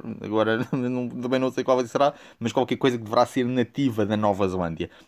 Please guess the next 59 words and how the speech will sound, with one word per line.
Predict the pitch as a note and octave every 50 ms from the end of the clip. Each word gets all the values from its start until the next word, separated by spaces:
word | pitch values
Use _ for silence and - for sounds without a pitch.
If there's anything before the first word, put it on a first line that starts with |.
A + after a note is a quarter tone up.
| _
Depois | - A2+ A2+ A2 - C3 B2
temos | - - C3 B2+ A#2+ B2
a |
Inglaterra, | B2 B2 B2 B2+ B2+ B2+ - C3 C3+ C3+ C3+ B2+ C3 C3+ C#3 C3+ C3
temos | C3 - A2+ A2 G#2+ G2+ G2
o | A2 G#2 G#2+
Haiti, | G#2 G#2+ G2+ - - A2+ A#2 B2 C3+ C#3+ - - - - _ _
temos | - G#2+ G2+ -
também | - G#2+ G2+ G#2 G#2+ G#2
a | G2+
Dinamarca, | F#2+ G2+ G#2 G#2+ G#2 G2+ G2+ G2+ G#2 G#2+ G#2+ A2 G#2+ G#2 - - A#2 A2
temos | G#2+ - G#2 F#2+ - -
também | G2+ F#2+ F2+ G2 G2 G2 F#2+
a |
China. | - - - - G#2+ G#2 A2 B2 C3 D#3 F3 _ _ - _ _ _ _ _ _ _ _ _ _ _ _ _
Depois | - E3 -
temos | F#3 E3+ E3
aqui | E3 D#3+ E3+
também, | - E3 D#3 D3+
então, | D3 C3+ - D3+ D3
aqui | C3+ -
uma | D3+ D3 D3 C3+
página | A#2 - - D3+ C#3+ C3+ B2+ A#2+ B2+ B2 B2 A#2+ A#2
que | - - C3+
eu | B2+ B2+
não | B2+ A#2+ A#2+ A#2+ B2
sei | A#2 - B2+
bem | A2+ A#2+
o |
que | - A#2+
é |
que | A2 -
é | A2
isto, | A2 C3+ D#3+ - -
agora | A2+ G#2 G#2+ G2+
fiquei | F#2+ - G2 G#2+
aqui | G2 F#2
um | G#2+
bocadinho | G#2 - - G2 G2+ G2+ G2 G2 G2 G2 G2 F#2+
a | F#2+
fi-, | F#2 - G#2+
a | F#2+
olhar | G2+ G2+ G2 G2
para | - G#2
isto, | G#2 A2 B2 C3+ C3 - - A2+
o |
que | - F#2+
é | F#2
que | -
será? | - G2 A2 B2 C3+ C#3 C#3 C#3+ D3 C#3+ C3+ -
Eh, | - A2+ A2+ A2+ A2+ A2
portanto, | - - - A#2+ A#2 A2 - A2+
diz | G#2+ A#2+ A#2 A2 -
que | - - B2 A#2 A2+ A2 A2
tens | - A#2 A2+ A2+ A2+ G#2+ A2+
aqui | A#2 A2 - - A#2+ A#2 A2+
é | A2
um | A2 A2 G2+
B | G2+ - A#2+ B2 B2 A#2